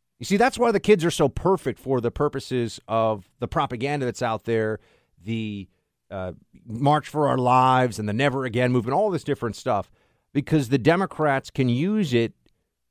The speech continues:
in whatever way they, they want, whenever they want.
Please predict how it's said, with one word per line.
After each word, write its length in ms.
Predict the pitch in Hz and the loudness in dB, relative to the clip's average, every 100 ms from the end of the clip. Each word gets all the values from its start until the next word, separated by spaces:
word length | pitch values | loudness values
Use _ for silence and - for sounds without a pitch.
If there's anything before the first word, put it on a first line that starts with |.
| _ _ | _ _
in 180 | 156 151 | 4 6
whatever 280 | 151 190 190 | 6 6 8
way 220 | 185 175 | 8 8
they, 300 | 147 156 151 | 6 4 2
they 200 | 135 147 | 0 2
want, 380 | 127 143 170 160 | 2 2 2 2
whenever 440 | 107 147 180 120 104 | 0 2 2 0 -2
they 120 | 92 | -4
want. 300 | 87 87 | -6 -10